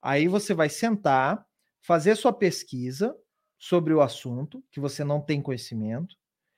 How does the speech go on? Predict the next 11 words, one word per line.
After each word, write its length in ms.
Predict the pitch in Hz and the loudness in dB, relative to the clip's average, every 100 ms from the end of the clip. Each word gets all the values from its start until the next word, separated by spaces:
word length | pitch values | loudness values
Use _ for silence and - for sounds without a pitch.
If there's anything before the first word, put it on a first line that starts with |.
| _ _ _ - | _ _ _ 2
e 120 | 190 | 6
até 400 | 233 233 202 254 | 6 6 4 4
procurar 760 | 269 233 240 240 190 220 269 - | 2 0 2 6 8 8 6 4
outros 500 | 196 302 349 339 - | 8 8 6 2 -4
colegas 680 | - 156 147 202 190 123 | 0 2 4 4 4 -2
seus 640 | - 139 160 196 - - - _ _ _ _ _ _ _ | -4 -4 -2 -2 -6 -14 -20 _ _ _ _ _ _ _
que 140 | 220 | -4
saibam 520 | 208 - 202 233 233 | -4 2 4 4 2
sobre 280 | 220 220 208 | 0 0 -2
aquele 240 | 208 214 | -2 -2
assunto. 560 | 214 214 - 127 107 _ | -2 -4 -8 -8 -10 _